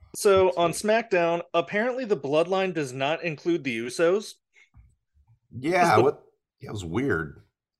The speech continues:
Speaker 1: And it's so odd 'cause, like, okay, the O C was drafted as a complete unit. Uh, Judgment Day was drafted without Rhea Ripley, but then she was drafted to the same show anyway.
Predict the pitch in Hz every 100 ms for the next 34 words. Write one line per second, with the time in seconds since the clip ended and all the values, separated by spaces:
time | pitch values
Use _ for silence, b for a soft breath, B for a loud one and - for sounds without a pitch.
0 | _ _ _ _ _ 233 233 - 262 247
1 | 240 233 - 226 220 202 208 202 - 220
2 | 220 190 190 185 - 202 196 - 226 277
3 | 180 - 175 160 170 151 139 139 143 -
4 | 139 131 113 107 110 - _ _ _ _
5 | _ _ _ _ _ 151 151 113 147 214
6 | 277 214 196 175 170 170 160 160 151 151
7 | 147 - - _ _ - 147 165 156 -
8 | 151 - 135 143 - 139 143 170 - -
9 | 135 160 139 135 208 123 110 143 - _
10 | _ _ _ 160 143 160 143 175 143 -
11 | 143 139 143 139 127 123 147 131 - 135
12 | 113 196 175 135